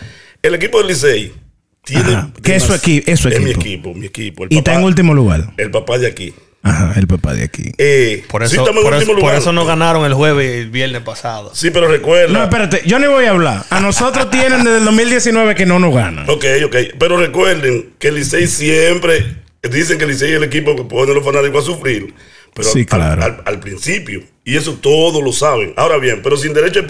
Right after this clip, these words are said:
Speaker 1: a apasionarme, eh, déjame decirte algo. Mira, ya la pelota invernal no es como lo-, los tiempos pasados.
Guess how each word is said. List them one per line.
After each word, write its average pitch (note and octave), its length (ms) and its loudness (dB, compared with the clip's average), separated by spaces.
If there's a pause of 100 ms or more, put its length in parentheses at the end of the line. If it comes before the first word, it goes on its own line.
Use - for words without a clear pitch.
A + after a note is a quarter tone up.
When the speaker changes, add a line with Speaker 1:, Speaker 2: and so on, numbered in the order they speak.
Speaker 1:
a D3+ 60 -2
apasionarme, A2+ 640 -2 (580)
eh, A2+ 60 -2 (120)
déjame D#3 220 2
decirte C#3 260 0
algo. G#2 160 0
Mira, A2 320 -4 (920)
ya A#2+ 180 0
la G3 140 2
pelota F3+ 440 2
invernal C3 440 0
no C3 60 2
es C3+ 40 2
como C#3 220 2
lo-, B2+ 280 2
los A2 140 -2
tiempos A#2 240 -2
pasados. A2+ 440 -2